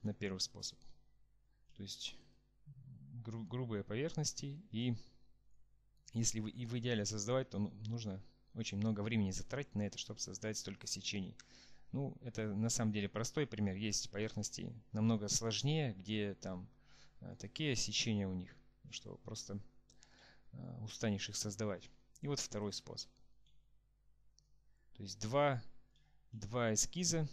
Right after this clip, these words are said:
ну, четыре эскиза, то есть две направляющие в одном направлении и,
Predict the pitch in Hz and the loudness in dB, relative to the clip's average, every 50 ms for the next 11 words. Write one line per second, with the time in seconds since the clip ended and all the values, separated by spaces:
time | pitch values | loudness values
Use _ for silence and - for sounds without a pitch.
0 | - - - 110 - - - - 151 139 143 143 - - - 202 185 175 165 151 | -4 -4 -4 -2 -2 -2 -2 0 0 2 2 2 2 2 2 0 4 4 4 4
1 | 127 - - 107 98 98 117 123 117 107 - - 104 104 107 104 101 - - 101 | 2 0 -4 -6 -4 0 4 4 4 4 4 2 0 2 2 2 2 2 0 -2
2 | 92 92 - - - - - - - - - 113 117 147 175 175 165 151 - - | -4 -10 -10 -14 -16 -18 -20 -20 -20 -10 -4 -2 2 4 4 4 4 2 0 -4
3 | 131 127 131 131 131 131 123 113 - - 107 117 120 123 123 | -6 -4 -2 -2 0 2 2 0 0 -2 -4 -2 0 0 -2